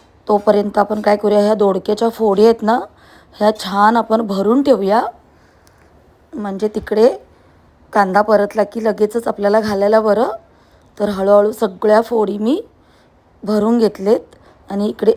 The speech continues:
आलं आणि लसणाची एक चमचा मी पेस्ट घातलेली आहे, मी अगदी घरी केलेली आहे. कांदा टमाटरमध्ये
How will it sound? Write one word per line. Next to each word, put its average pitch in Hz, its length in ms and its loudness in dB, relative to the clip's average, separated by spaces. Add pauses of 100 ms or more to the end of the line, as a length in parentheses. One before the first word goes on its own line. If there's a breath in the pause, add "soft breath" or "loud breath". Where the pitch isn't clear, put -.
(120)
आलं 208 340 2
आणि 202 220 -4
लसणाची 208 520 -4 (100)
एक 240 260 4
चमचा 208 460 -4
मी 330 220 -4 (360)
पेस्ट 220 300 2
घातलेली 180 400 -4
आहे, 190 460 -4 (460 soft breath)
मी 220 100 0
अगदी 214 260 0
घरी 220 260 0
केलेली 196 400 0
आहे. 190 280 0 (3000)
कांदा 208 280 2
टमाटरमध्ये 233 840 0